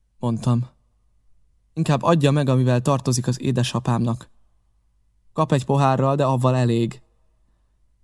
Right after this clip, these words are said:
Mikor oda nyújtottam neki az italt, mohón utána nyúlt és kiitta.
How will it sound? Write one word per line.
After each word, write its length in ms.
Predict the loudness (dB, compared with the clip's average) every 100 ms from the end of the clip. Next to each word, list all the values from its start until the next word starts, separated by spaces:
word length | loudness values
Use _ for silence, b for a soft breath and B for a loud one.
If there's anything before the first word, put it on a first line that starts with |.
| _ _ -6
Mikor 320 | -4 0 0
oda 200 | 2 2
nyújtottam 500 | 2 0 -2 -4 -2
neki 240 | -2 0 -2
az 200 | -2 -4
italt, 480 | -4 -2 -2 -6 -16 _ _ _ _ _
mohón 460 | 0 2 4 4 2
utána 420 | 0 -2 -2 -2
nyúlt 280 | -4 -6 -6
és 160 | -8 -8
kiitta. 640 | -8 -8 -10 -10 -8